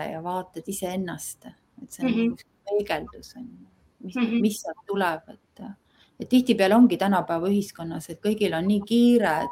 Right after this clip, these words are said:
Speaker 1: see sihuke nagu jooksmine ja kogu aeg sihuke nagu, ma ei tea, mis asja need inimesed taga ajavad, öelge mulle, mis asja nad taga ajavad.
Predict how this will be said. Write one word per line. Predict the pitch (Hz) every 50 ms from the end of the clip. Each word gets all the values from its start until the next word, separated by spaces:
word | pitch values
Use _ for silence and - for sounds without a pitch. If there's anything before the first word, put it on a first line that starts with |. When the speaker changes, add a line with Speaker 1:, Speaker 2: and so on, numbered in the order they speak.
| - -
Speaker 1:
see | 185 175
sihuke | - - - - 185 175
nagu | 175 175 - - 180
jooksmine | 180 196 233 262 269 254 254 254 - - - 175 170 170 170 165
ja | 165
kogu | 160 208 226 226 - 208
aeg | 214 220 214 202 214
sihuke | - - 190 - - 175 175
nagu, | 180 175 - 202
ma | 202 226 233
ei | 240
tea, | 233 262
mis | 254 254 -
asja | 294 330 - - - 240 190
need | 175 -
inimesed | 220 226 226 196 180 - - -
taga | - 208 208 - 196 185
ajavad, | 190 196 185 170 151 160 -
öelge | 185 185 180 175 - 170 160
mulle, | 165 170 175 170 165 165
mis | 170 -
asja | 226 262 254 - - 202 165
nad | 160 165 -
taga | - 196 196 196 185 175
ajavad. | 185 190 180 165 - 185 - - -